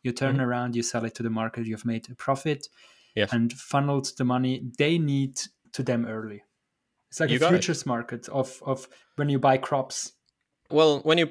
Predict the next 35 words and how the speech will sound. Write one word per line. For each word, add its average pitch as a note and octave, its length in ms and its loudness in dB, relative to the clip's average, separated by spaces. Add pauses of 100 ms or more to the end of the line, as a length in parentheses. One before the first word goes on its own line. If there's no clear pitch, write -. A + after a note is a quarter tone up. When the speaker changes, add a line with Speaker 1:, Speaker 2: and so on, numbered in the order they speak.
(120)
Speaker 2:
buy F3 200 8
crops, - 580 0
you A2+ 800 2
fix - 500 -2
the G#2+ 220 2
price A2+ 540 0
that G#2+ 180 0
you A2 60 -2
have G#2+ 240 0
to - 100 -14
pay G#2+ 220 0
in A2+ 260 0
the G2+ 80 -4
future, C3 480 -4 (300)
generally A2+ 420 0
speaking. - 380 -8 (580)
But A#2 200 2
what B2 200 2
we C3+ 140 2
do B2+ 480 0
is G#2+ 340 0
carbon A2+ 400 2
credit G2+ 400 0
pre-purchasing. - 880 -2 (420)
We A2+ 240 -2
do A#2 180 -2
not G#2+ 320 2
fix - 480 -4
the G#2+ 140 0
price - 640 0 (100)
into A2 220 -4
the G2 80 -4
future. A2 760 0
We G#2+ 200 2
provide A2+ 440 4